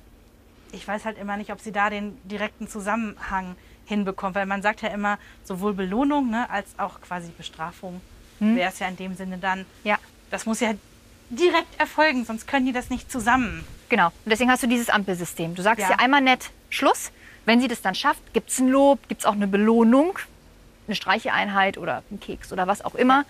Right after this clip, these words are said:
Speaker 2: Bei einmal haben wir jetzt gesagt, bellen, meinetwegen, lauf da jetzt erstmal einmal hin, aber dann ist auch gut. Beim zweiten Mal ist schon echt nicht mehr in Ordnung, deswegen gibt's
Speaker 1: Ja.
Speaker 2: auch keine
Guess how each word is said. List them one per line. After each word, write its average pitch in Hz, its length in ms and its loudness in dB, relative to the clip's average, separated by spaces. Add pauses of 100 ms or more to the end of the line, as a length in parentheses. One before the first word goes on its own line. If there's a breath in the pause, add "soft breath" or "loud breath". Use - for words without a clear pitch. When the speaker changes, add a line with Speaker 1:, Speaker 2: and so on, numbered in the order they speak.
(320 loud breath)
Speaker 2:
Bei 220 100 4
einmal 240 280 2
haben 226 100 2
wir 220 80 0
jetzt 214 140 -6
gesagt, 208 260 -6
bellen, 214 300 -2
meinetwegen, 226 720 4
lauf 214 200 4
da 220 100 0
jetzt 202 140 -2
erstmal - 280 0
einmal 196 260 2
hin, 220 180 0
aber 196 160 0
dann 196 160 2
ist 175 140 -10
auch - 140 -8
gut. 311 260 0 (480 loud breath)
Beim 196 160 -2
zweiten 240 460 0
Mal 262 380 4
ist - 180 -4
schon 254 160 -4
echt - 300 -2
nicht 233 200 2
mehr 240 180 4
in 202 100 0
Ordnung, 254 340 2
deswegen 226 260 -6
gibt's 202 160 -4
Speaker 1:
Ja. 190 80 -2
Speaker 2:
auch - 60 -16
keine 208 340 0